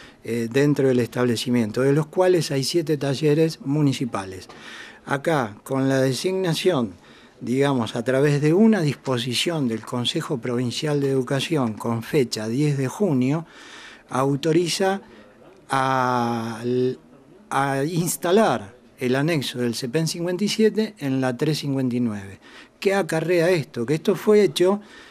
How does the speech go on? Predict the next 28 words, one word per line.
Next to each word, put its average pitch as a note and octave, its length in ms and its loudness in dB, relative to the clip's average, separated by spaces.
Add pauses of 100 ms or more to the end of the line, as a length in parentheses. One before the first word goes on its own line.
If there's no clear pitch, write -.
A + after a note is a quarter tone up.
(160)
la B2+ 160 4
disposición C3+ 640 0
está D3+ 240 -2
firmada D#3+ 500 0
con B2+ 180 -4
fecha C3 360 -2
diez D3 280 2
de C#3+ 80 0
junio, B2+ 540 0
el A#2+ 180 0
día C3+ 260 0
de B2 140 2
ayer, D3+ 400 2 (400)
¿sí? E3+ 420 -2 (540)
Desde C#3 320 2
el D3+ 60 0
Consejo C3+ 460 0
Provincial B2+ 520 0
de C#3 80 4
Educación, E3+ 640 2 (560)
hacerse E3+ 800 2
efectiva F3 720 2
desde C#3+ 260 2
el E3 100 0
día G3+ 240 4
nueve F3+ 440 4
de A2 120 0
junio, C#3+ 680 -4